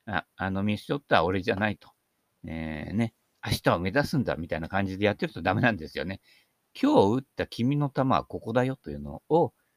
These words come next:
はっきり認識してやっていくっていうことが、えー、リアリティ度を高めるので、コースで必要なのはそのリアリティ度ですからね。えー、そこから逆算していく練習じゃないと、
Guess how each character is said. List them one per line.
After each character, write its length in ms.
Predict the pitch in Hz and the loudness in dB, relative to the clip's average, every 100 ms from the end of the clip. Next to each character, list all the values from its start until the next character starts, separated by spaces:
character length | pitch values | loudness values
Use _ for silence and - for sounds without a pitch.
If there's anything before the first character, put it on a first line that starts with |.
| _ | _
は 120 | - 95 | -8 -8
っ 80 | |
き 120 | - 98 | -4 -4
り 120 | 78 | -2
認 240 | 82 92 | -2 -4
識 380 | 87 - 92 71 _ _ _ | -6 -8 -8 -8 _ _ _
し 80 | - | -2
て 240 | 160 - _ | -2 -2 _
や 140 | - 98 | -2 -2
っ 40 | |
て 120 | - | -2
い 60 | 104 | -2
く 120 | 135 | 0
っ 20 | 131 | 0
て 160 | - | -2
い 20 | |
う 40 | 117 | 0
こ 100 | - | 0
と 100 | 196 | 2
が、 220 | 127 - _ _ _ _ - | 2 2 _ _ _ _ -4
え 360 | 82 76 71 | 0 0 0
ー、 40 | 71 | 2
リ 120 | 101 | 4
ア 60 | 98 | 4
リ 160 | 90 | 2
テ 120 | 85 | -2
ィ 140 | 87 76 | -4 -2
度 120 | 76 | -4
を 140 | - _ _ _ - | -4 _ _ _ -10
高 200 | - 120 | -2 2
め 120 | 131 | 2
る 60 | 117 | 2
の 120 | 131 | 0
で、 200 | 170 147 _ _ _ _ _ _ _ | -2 -4 _ _ _ _ _ _ _
コ 140 | 208 196 | 4 4
ー 40 | |
ス 120 | - | 4
で 80 | 120 | 0
必 240 | 98 - 131 | 0 -2 0
要 120 | 123 | 2
な 140 | 127 | 2
の 140 | 156 180 | 2 0
は 100 | 101 | -2
そ 140 | 104 | -4
の 100 | 78 | -4
リ 180 | 92 110 | 0 2
ア 80 | 110 | 2
リ 140 | 107 | 0
テ 120 | - | -2
ィ 100 | 104 | -4
度 140 | 69 - _ _ - - | -4 -12 _ _ -20 -16
で 100 | - | -14
す 60 | - | -8
か 140 | 71 | -6
ら 80 | 98 | -2
ね。 180 | 147 - _ _ _ _ _ - _ - | -4 -6 _ _ _ _ _ -20 _ -6
え 120 | 151 | -2
ー、 40 | 143 | 0
そ 160 | 185 | 0
こ 120 | - 214 | 0 4
か 120 | 214 | 6
ら 140 | 208 | 6
逆 220 | 196 196 | 4 0
算 320 | - 196 185 175 | 0 0 0 0
し 60 | |
て 160 | - 180 | -2 -4
い 80 | 170 | -4
く 380 | - 214 170 - _ _ - | -4 -2 -2 -6 _ _ -2
練 240 | 120 120 | 2 2
習 280 | - 117 107 | 2 0 2
じ 120 | 104 | 2
ゃ 60 | 107 | 2
な 160 | 98 | 2
い 80 | 90 | -2
と、 340 | - 160 87 | 2 2 2